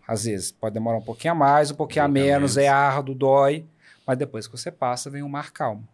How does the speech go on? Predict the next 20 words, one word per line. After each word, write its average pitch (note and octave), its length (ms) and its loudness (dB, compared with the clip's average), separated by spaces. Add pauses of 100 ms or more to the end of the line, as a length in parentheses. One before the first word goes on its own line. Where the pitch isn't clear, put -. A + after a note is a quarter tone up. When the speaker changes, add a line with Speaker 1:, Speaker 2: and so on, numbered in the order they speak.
(100)
Speaker 1:
E C3+ 120 -8
aí A2 160 -4
é A#2+ 40 -4
hora A2+ 200 -4
de A2+ 80 -10
você C3 80 -8
colher C3 340 -10
o A#2 60 -8
fruto A#2 380 -14
ali. D3 180 -16 (360)
Speaker 2:
É, G2 160 -12 (260)
tem C#3 240 -14
o B2+ 120 -10
tempo A#2+ 180 -6
de A2 100 -12
plantar A2+ 420 -6
ou D3 60 -4
de C3+ 120 -14
colher, F#2 280 -2
né? A2+ 200 -8